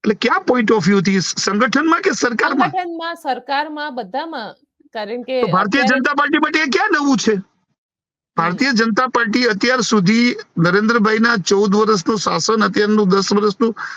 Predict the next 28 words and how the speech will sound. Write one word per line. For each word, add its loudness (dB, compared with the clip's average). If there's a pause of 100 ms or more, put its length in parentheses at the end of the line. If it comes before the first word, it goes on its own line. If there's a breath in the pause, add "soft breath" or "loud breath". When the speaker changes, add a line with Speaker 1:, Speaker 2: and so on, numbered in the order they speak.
(140 loud breath)
Speaker 1:
આ -2
ચોવીસ, 0
કારણ -2
કે 2
નરેન્દ્રભાઈનું 2
પોતાનું 0
હોમ 4
સ્ટેટ -2
છે. 0 (480 loud breath)
આપણે 0
ક્યારે 2
એવું 4
જોયું 4
કે 2 (380 loud breath)
સંગઠનમાં 2
કે 0
સરકારમાં 0
નવું 2
ન 2
કર્યું 2
હોય? 2 (460 loud breath)
આનંદીબેન 0
પટેલની 2
વિદાય 2
થશે, 0 (640 soft breath)
આનંદીબેનનું 2
રાજીનામું 2
Facebook 0